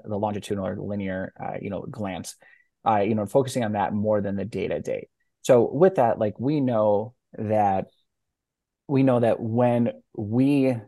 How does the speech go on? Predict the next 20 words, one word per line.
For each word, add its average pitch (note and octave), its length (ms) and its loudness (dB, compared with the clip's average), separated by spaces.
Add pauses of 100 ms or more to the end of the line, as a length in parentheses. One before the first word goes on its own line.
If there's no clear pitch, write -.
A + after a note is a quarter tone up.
(200)
when B2 180 0
we A#2 100 2
watch B2+ 480 0
somebody, G#2+ 580 -4 (300)
you G#2 80 -8
know, G2 120 -2
over A2+ 200 0
the G#2+ 100 -2
long G#2+ 320 -4
term, F#2+ 400 -8 (460)
and A2 380 0
they A2+ 400 0
are G#2+ 520 2 (120)
stressing G#2+ 380 -4
themselves G2+ 380 -4
and F#2+ 140 -6
pushing D#3 360 -2
themselves, G2 540 -4 (540)
you G#2 120 -6
know, F#2 200 -4